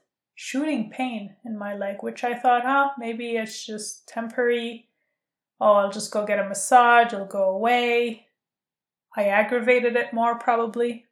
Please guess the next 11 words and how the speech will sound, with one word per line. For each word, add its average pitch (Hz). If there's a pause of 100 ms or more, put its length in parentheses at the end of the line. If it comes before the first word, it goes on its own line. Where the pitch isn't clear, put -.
(140)
by 214
going 226
to -
a 220
massage 220 (800)
and 214
not 208
really 214
digging 220
into 214
the 202